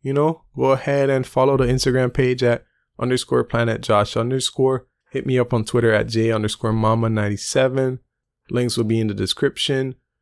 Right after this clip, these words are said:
Don't forget to tell a friend to tell a friend. For those of you on Apple Podcasts, I feel like there's the majority of listeners there,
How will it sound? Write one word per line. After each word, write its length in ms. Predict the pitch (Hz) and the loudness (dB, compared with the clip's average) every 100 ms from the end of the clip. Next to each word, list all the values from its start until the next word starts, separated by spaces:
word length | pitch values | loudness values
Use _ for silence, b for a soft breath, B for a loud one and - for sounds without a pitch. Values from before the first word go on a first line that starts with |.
| _ _ - | _ _ 0
Don't 200 | 131 135 | 0 2
forget 380 | 131 120 123 - | 0 2 0 -2
to 100 | 117 | -2
tell 260 | - 120 | 2 2
a 60 | 113 | 2
friend 320 | - 120 117 | 0 -2 -2
to 80 | 117 | -6
tell 260 | - 120 | 0 2
a 60 | 110 | 0
friend. 500 | - - 139 139 131 | -2 0 2 2 -2
For 140 | - | -2
those 240 | 113 123 117 | 0 2 0
of 120 | 110 | 0
you 140 | 120 | -2
on 80 | 113 | -2
Apple 280 | 107 110 120 | -2 -2 -2
Podcasts, 680 | - 123 120 117 123 113 - | -2 0 0 0 2 2 2
I 80 | 120 | 0
feel 220 | - 143 | 0 0
like 160 | 127 - | 2 2
there's 340 | 127 123 - | 2 2 0
the 100 | 123 | -2
majority 520 | 123 117 120 120 127 | 0 0 2 2 2
of 140 | 120 123 | 0 0
listeners 440 | 123 - 135 131 | -2 -2 -4 0
there, 260 | 143 151 | 2 2